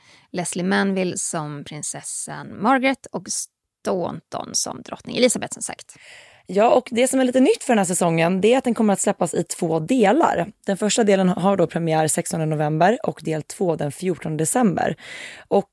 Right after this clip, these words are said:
Speaker 2: det blir en ganska tydlig uppdelning här då, för att i den, de, de första fyra avsnitten som släpps i del ett, då kommer det vara fokus på Diana och, eh, hennes pojkvän Dodi, eh, innan den tragiska olyckan i Paris nittonhundranittiosju.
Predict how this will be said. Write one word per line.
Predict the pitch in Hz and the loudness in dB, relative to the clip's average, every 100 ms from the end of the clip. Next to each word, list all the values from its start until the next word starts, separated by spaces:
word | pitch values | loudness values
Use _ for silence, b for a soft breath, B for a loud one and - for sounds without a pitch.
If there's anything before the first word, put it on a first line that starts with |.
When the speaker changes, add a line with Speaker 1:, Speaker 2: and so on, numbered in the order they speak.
| - | -6
Speaker 2:
det | 196 190 | -2 2
blir | 208 | 4
en | 208 | 4
ganska | 202 180 | 0 -2
tydlig | 190 190 185 | -2 0 2
uppdelning | 220 - 262 240 190 | 0 2 4 4 4
här | 160 156 | 2 2
då, | 165 | 0
för | - | 0
att | 180 196 | 0 0
i | 185 | 0
den, | 196 196 190 - - - - _ _ - | 2 2 0 -4 -10 -12 -16 _ _ -6
de, | 208 - | -4 0
de | 214 202 | 0 2
första | 233 233 | 0 0
fyra | - 202 - | 2 4 4
avsnitten | 170 202 196 180 | 2 0 -2 -2
som | 175 | -4
släpps | - 175 - | -4 -6 -4
i | 180 | -2
del | 160 - | 0 2
ett, | 196 - - | 0 0 -10
då | 165 208 196 180 | -2 0 2 0
kommer | 165 160 | 0 -2
det | |
vara | 160 | -2
fokus | 160 - 156 | -4 -6 -8
på | - 156 147 B B B | 0 0 0 B B B
Diana | 165 165 185 180 156 151 147 | 2 4 4 4 2 2 2
och, | - _ - | 0 _ -6
eh, | 156 151 | -4 -2
hennes | - 156 147 - - - | -2 0 0 -2 -4 -6
pojkvän | - 147 - 147 151 160 | -2 -2 -2 -2 0 0
Dodi, | 151 151 185 254 B B B B B - | 2 4 4 2 B B B B B -8
eh, | - - | -6 2
innan | 208 170 175 | 4 4 4
den | 165 147 | 2 0
tragiska | 156 151 165 | 0 0 0
olyckan | 151 147 151 | -2 0 -2
i | |
Paris | 143 170 185 165 - | 0 0 0 0 -2
nittonhundranittiosju. | 156 151 143 151 - 151 185 127 | -4 -4 -4 -4 -4 -2 -2 -2